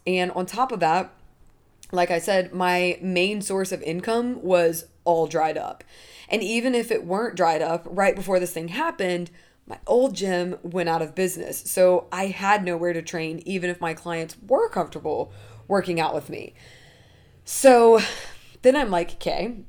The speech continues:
I have some savings. I have a partner. We're gonna be fine. Everything's gonna be fine. This isn't gonna last that long." I was telling myself all this stuff in my head, but in reality, I was like,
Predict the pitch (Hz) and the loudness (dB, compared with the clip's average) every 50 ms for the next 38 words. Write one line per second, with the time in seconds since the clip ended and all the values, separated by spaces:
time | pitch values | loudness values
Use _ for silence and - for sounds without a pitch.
0 | - - 185 190 202 226 226 - 285 269 262 202 165 160 160 160 160 160 160 160 | -8 -2 0 2 2 0 -2 -4 -6 -4 -2 -2 -2 -2 -2 -6 -8 -8 -8 -10
1 | - - 156 180 208 208 - 185 160 - - 165 165 165 160 160 170 180 202 190 | -6 -4 -2 -2 -2 -2 -2 -4 -4 -4 -4 -6 -6 -6 -6 -6 -6 -6 -4 -6
2 | 180 - 175 160 160 160 160 160 165 165 160 - - 165 175 208 214 214 233 240 | -6 -4 -2 -2 0 0 0 -2 -4 -6 -8 -8 -10 -8 -8 -8 -8 -8 -6 -6
3 | 240 240 - 311 320 285 226 185 160 156 160 160 160 170 160 170 180 180 185 190 | -8 -8 -8 -6 -4 -2 -2 0 -2 -2 -6 -10 -10 -12 -10 -8 -8 -6 -2 0
4 | 196 202 202 196 - 165 - - 151 143 - - - 131 156 165 - - 208 202 | 0 0 0 0 -2 -4 -4 -2 -4 -6 -6 -6 -8 -10 -10 -10 -8 -6 -6 -6
5 | 208 196 180 175 170 - 170 170 165 165 - - - - - - - - - 208 | -4 -4 -4 -4 -4 -2 -2 -2 -2 -4 -6 -16 -20 -20 -20 -20 -14 -4 0 2
6 | 202 196 190 185 - 190 185 180 180 175 160 160 170 208 208 196 185 180 170 175 | 2 2 2 0 0 -2 -2 -2 -2 -4 -4 -4 -2 0 2 2 2 2 2 0
7 | 170 170 165 165 170 180 208 226 220 196 180 170 165 165 170 175 170 160 156 - | 0 -2 -2 0 2 2 4 4 2 2 2 0 0 0 -2 -2 -2 -2 -2 -6